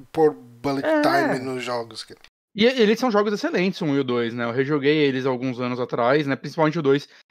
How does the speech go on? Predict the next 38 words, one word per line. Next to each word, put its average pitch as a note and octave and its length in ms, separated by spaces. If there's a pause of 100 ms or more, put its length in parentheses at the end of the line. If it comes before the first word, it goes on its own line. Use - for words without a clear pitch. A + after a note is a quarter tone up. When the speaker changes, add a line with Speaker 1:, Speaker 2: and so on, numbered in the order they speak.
Speaker 2:
Eu D3 80
acho C3 140
que - 40
mecanicamente C3+ 480
ele C3 80
é A#2+ 100 (760)
perfeito, D#3 520
assim, C#3 220
pro C#3 100
que C#3 120
ele B2+ 100
quer C#3 100
passar, C#3+ 360
né? D#3 180 (300)
Em D3+ 100
história C#3 300
eu C3+ 40
até C3+ 120
prefiro C3 340
um. D3+ 180 (640)
Mas, D3 920
eu A3 40
não C4 80
sei, G#3 360
e G#3 80
o A3+ 120
Quantum C#4+ 320
Break A3 320
mesmo, F#3+ 300
eu D#3+ 100
acho F3+ 120
que B3 80
ele A3+ 80
tem A3 220
ideias G3 340
muito G3 280
legais C#3 480
lá. A2 220